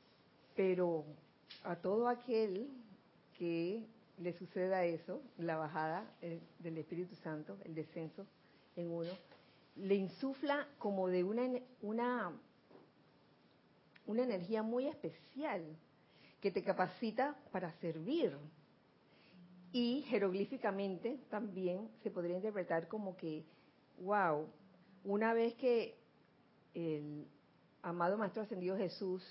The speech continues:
se va, ellos quedan solos, pero quedan con el Santo Con-,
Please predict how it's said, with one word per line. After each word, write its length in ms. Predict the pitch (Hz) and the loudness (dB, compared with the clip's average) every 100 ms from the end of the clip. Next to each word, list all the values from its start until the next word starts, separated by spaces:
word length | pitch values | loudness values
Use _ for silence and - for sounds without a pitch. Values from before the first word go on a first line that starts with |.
| - - _ - - | -20 -20 _ -16 -2
se 120 | 175 | 0
va, 460 | 156 156 156 160 180 - - _ - - - | 4 4 4 2 -4 -18 -20 _ -20 -18 -4
ellos 240 | 202 208 | 0 0
quedan 280 | - 202 202 | 2 0 0
solos, 480 | - - 220 170 165 | -4 -2 0 0 -2
pero 200 | 165 170 | -4 -6
quedan 300 | 165 190 220 | -2 -2 -2
con 220 | 220 196 175 | -2 -2 -4
el 100 | 165 | -4
Santo 300 | - 196 220 | -6 -6 -6
Con-, 240 | 220 170 | -8 -8